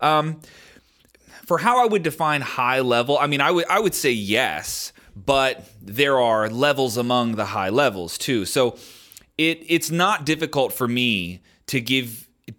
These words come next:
to give you a massive list of drummers who are all better than me, many of which, uh, you know, I, many of whom I, I might know,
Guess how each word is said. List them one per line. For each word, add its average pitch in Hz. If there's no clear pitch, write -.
to 156
give 160
you 165
a 127
massive 156
list 123
of 107
drummers 113
who 135
are 120
all 135
better 104
than 87
me, 76
many 151
of 135
which, -
uh, 113
you 113
know, 104
I, 104
many 117
of 95
whom 110
I, 104
I 107
might 101
know, 113